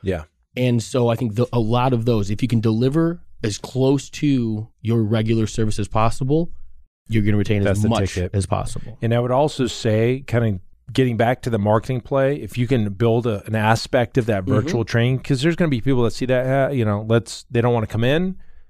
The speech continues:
Speaker 1: do the online version with them. Just bring 'em around with you in the gym. Like, that's the easiest thing you could do, is get a cart, roll their laptop around, and just train 'em while you're training the people in the gym, and they feel like they're a part of it. It's a whole thing.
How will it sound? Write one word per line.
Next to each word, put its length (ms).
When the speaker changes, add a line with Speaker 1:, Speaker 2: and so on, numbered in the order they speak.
Speaker 1:
do 120
the 140
online 380
version 380
with 140
them. 420
Just 280
bring 200
'em 100
around 320
with 100
you 160
in 100
the 60
gym. 300
Like, 180
that's 240
the 120
easiest 260
thing 120
you 100
could 140
do, 340
is 260
get 120
a 40
cart, 540
roll 260
their 100
laptop 560
around, 540
and 120
just 180
train 260
'em 240
while 200
you're 140
training 260
the 80
people 320
in 60
the 80
gym, 320
and 80
they 80
feel 220
like 140
they're 120
a 40
part 300
of 80
it. 60
It's 140
a 80
whole 180
thing. 260